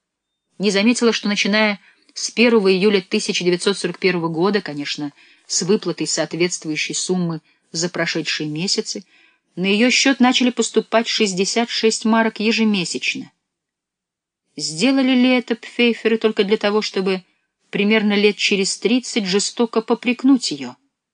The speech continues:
Только для того, чтобы их сын Генрих, в общем-то, довольно приятный малый,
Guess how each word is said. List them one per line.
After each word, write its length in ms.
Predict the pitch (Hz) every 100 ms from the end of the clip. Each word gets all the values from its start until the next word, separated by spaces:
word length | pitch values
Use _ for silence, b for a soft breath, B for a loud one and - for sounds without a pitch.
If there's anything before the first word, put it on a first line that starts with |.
| _ _ _ _ -
Только 280 | 208 214
для 140 | 190 220
того, 200 | 208 226
чтобы 300 | - 208 214
их 240 | - 202
сын 460 | - - 233 214 190 175
Генрих, 600 | 160 214 269 208 - _ _ _ _ _ _ -
в 180 | 156 170
общем-то, 360 | - 165 151
довольно 340 | 165 160 160 147
приятный 520 | 165 165 226 190 165
малый, 500 | 156 143 131 131